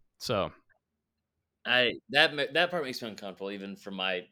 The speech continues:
Speaker 2: lack of journalistic, uh, seriousness, I guess I'll say. But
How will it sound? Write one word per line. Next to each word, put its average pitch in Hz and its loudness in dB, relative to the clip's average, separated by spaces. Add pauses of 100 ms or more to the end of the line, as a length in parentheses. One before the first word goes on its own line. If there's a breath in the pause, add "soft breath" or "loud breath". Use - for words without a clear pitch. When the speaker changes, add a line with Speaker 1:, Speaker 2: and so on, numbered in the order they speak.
(240)
Speaker 2:
lack 95 -2
of 90 -10
journalistic, 90 -4 (280)
uh, 85 -4 (920)
seriousness, 92 -4
I 90 -4
guess 90 -6
I'll 87 -6
say. 85 -6 (540 soft breath)
But 131 4